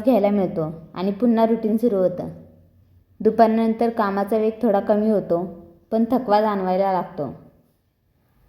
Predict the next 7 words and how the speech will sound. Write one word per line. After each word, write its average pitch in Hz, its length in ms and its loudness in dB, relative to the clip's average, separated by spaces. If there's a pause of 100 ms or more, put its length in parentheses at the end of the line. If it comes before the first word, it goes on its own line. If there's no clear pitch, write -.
अशा 226 320 2
वेळी 220 280 0 (320)
स्वतःला 233 420 0
आठवण 226 320 -2
करून 226 300 0
द्यावी 214 280 2
लागते, 185 540 -4